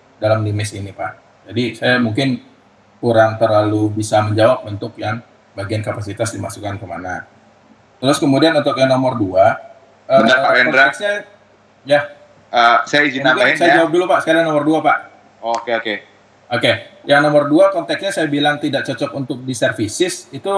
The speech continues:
Speaker 1: untuk S A P murni, Pak. Karena se-, sepemahaman saya, S A P murni itu, eh, memerlukan yang namanya, eh, dikhususkan untuk pekerjaan yang berulang. Sementara servis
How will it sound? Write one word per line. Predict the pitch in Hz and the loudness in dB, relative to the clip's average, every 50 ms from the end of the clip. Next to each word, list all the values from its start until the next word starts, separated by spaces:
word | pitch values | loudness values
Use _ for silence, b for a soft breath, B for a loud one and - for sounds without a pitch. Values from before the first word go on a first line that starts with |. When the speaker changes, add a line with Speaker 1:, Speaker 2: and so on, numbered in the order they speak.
| 196 190 190 - - - - - | 0 -2 -4 -8 -14 -20 -14 -10
Speaker 1:
untuk | 147 143 139 - - | -4 0 0 2 2
S | 160 151 151 | 2 2 4
A | 139 131 | 4 4
P | 151 147 151 | 4 2 2
murni, | 151 151 156 156 170 165 | 2 0 0 0 -2 0
Pak. | 131 127 - - - - - | 0 0 0 0 -2 -8 -6
Karena | - 131 151 170 180 180 | -2 -2 0 2 0 0
se-, | - 165 156 - 147 135 - | 0 -2 -4 -4 -6 -6 -4
sepemahaman | - 143 117 135 135 139 156 139 139 131 127 135 | -4 -2 0 2 4 4 6 6 4 4 2 0
saya, | - 120 104 120 127 135 - | 2 2 2 2 2 2 2
S | - | 4
A | - 127 - - | 4 2 4 2
P | 135 123 120 120 117 113 - 127 | 0 0 0 0 0 -2 -2 -4
murni | 127 120 117 113 113 117 113 90 - | -4 -2 -2 -2 -2 -2 -2 -2 -6
itu, | - - - 180 185 190 - - - - - _ _ _ _ _ _ - | -6 -4 -2 -2 -2 -4 -6 -10 -18 -20 -20 _ _ _ _ _ _ 2
eh, | - 123 127 127 127 127 127 127 127 123 123 123 123 123 123 123 120 120 120 120 123 | 4 6 6 8 6 6 6 4 6 6 6 6 6 6 6 4 4 4 4 2 2
memerlukan | 131 131 131 127 117 117 120 120 113 - 160 160 160 170 | 2 2 2 2 0 0 -2 -4 -2 2 2 4 4 2
yang | 156 135 127 | 2 0 0
namanya, | 127 123 120 117 117 117 123 139 151 160 160 151 - - - - - _ _ _ _ | 2 2 2 2 2 2 2 4 4 4 2 2 -2 -8 -20 -20 -20 _ _ _ _
eh, | - 143 147 147 - | 2 4 4 4 4
dikhususkan | 143 147 147 147 139 - - - 160 147 - 147 - - 175 180 - 156 139 | 4 2 2 2 0 -4 -4 -2 0 0 0 0 0 2 4 4 4 2 0
untuk | - 180 170 - - | -2 -4 -4 -4 -6
pekerjaan | - 143 127 131 127 120 127 135 147 | -6 -2 -2 0 0 2 2 2 2
yang | 151 143 135 131 | 4 2 2 0
berulang. | 131 117 123 131 135 123 110 101 - | 0 -2 -2 0 2 4 4 2 2
Sementara | - 131 123 117 120 170 180 180 | -2 -2 -2 2 2 2 2 2
servis | - 156 139 - 147 139 | 2 0 0 0 -2 -4